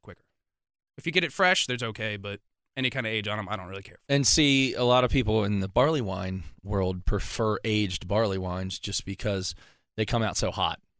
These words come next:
Speaker 2: The alcohol is
Speaker 1: Mm-hmm.
Speaker 2: so, so high that they have a burn to them, so they,
Speaker 1: I would
Speaker 2: they
Speaker 1: agree.
Speaker 2: let 'em sit for about a year or so before they even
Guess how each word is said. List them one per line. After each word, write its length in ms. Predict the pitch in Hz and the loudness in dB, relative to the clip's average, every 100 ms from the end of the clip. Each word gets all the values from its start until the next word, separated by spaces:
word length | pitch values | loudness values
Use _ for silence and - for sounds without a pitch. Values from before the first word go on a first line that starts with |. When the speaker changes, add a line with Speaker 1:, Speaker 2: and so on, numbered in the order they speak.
| - | -12
Speaker 2:
The 200 | 98 98 | -8 -6
alcohol 540 | 104 104 104 104 101 95 | -4 -4 -2 0 0 -2
is 40 | 113 | -2
Speaker 1:
Mm-hmm. 40 | 127 | 0
Speaker 2:
so, 340 | 107 95 95 - | 0 -2 -6 -4
so 200 | - 98 | -2 -2
high 500 | - 214 143 98 101 | 2 4 4 2 -2
that 280 | 101 98 95 _ _ _ _ _ _ _ | -2 -4 -6 _ _ _ _ _ _ _
they 120 | - 98 | -2 0
have 180 | 107 101 | 0 0
a 60 | |
burn 340 | 95 110 110 95 | 0 0 0 0
to 180 | - 92 | -2 -4
them, 180 | 92 | -6
so 160 | - 98 | -6 -4
they, 160 | 90 90 | -4 -6
Speaker 1:
I 460 | - - - - | -10 -20 -20 -14
would 80 | 117 | -8
Speaker 2:
they 40 | |
Speaker 1:
agree. 100 | 95 | -4
Speaker 2:
let 100 | 101 | -2
'em 120 | 98 95 | -2 0
sit 320 | - 127 - | 2 0 -2
for 120 | 107 | -4
about 220 | 98 95 | -2 -2
a 40 | 92 | -2
year 240 | 92 92 | -2 -2
or 60 | 92 | -2
so 200 | - 95 | -2 -4
before 280 | 90 - 98 | -4 -6 -4
they 160 | 95 | -2
even 240 | 95 90 | -4 -6